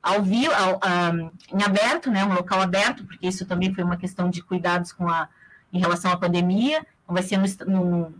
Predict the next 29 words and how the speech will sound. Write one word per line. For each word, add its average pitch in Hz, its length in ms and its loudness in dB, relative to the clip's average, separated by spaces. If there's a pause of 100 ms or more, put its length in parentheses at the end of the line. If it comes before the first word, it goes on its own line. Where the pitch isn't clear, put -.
(160)
na 165 120 -2
entrada, 196 480 2
né, 180 100 2
na 175 120 0
frente, 226 420 -2
que - 60 -6
é 175 40 2
um 180 40 0
espaço 185 360 -4
aberto 190 460 0
do 175 80 -6
Julinho, 190 460 0 (960)
e, 214 540 2 (460)
e 233 80 -2
é 269 60 2
isso. 208 360 -2 (200)
Então, 180 260 -2 (680)
boa 208 180 2
noite, 190 360 2
vou 180 120 2
ouvir 196 160 2
o 202 40 2
Celcinho 214 460 0
e 226 60 4
depois 220 320 0
eu 214 160 -2 (200)
dou 208 100 0
uma 208 100 2
saída. 180 480 0